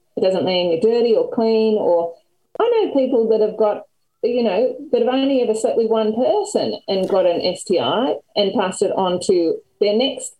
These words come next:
partner, you know. But I know people that, lovely people, good-hearted people that have slept with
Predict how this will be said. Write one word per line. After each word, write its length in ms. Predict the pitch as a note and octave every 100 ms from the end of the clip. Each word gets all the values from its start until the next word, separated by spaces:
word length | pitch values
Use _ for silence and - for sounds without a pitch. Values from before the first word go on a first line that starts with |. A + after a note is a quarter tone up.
| -
partner, 400 | D#3+ - - - -
you 100 | G#3+
know. 320 | E3+ - - _ _ -
But 120 | C4
I 100 | D4+
know 180 | C#4+ C4+
people 340 | C#4+ C4+ B3
that, 340 | B3 B3+ B3 - _ _ _ _ G3+ G3 - _ A3+
lovely 560 | A3+ C4 C4+ D4+ B3+ B3+
people, 380 | C#4 D4 -
good-hearted 480 | B3 B3+ A#3+ A3+ A3
people 240 | B3 B3 A#3
that 100 | A3+
have 120 | A3+
slept 260 | - -
with 160 | B3+